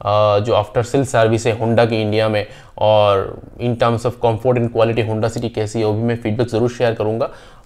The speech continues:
But अगर when it comes to, आ, Grand i ten, then I definitely recommend कि आप ये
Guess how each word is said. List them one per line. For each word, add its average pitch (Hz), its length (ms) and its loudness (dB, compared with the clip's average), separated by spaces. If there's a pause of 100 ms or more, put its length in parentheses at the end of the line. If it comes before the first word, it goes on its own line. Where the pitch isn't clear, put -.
But 113 120 0 (420)
अगर 135 360 4 (340)
when 123 140 2
it - 80 -14
comes 120 340 0
to, 147 180 0 (360)
आ, 107 360 2
Grand 120 360 2
i 139 80 8
ten, 143 220 -2 (580)
then 120 180 0
I 123 80 4
definitely 123 580 0
recommend 120 360 -2
कि 120 160 -4
आप 117 240 0
ये 120 340 -4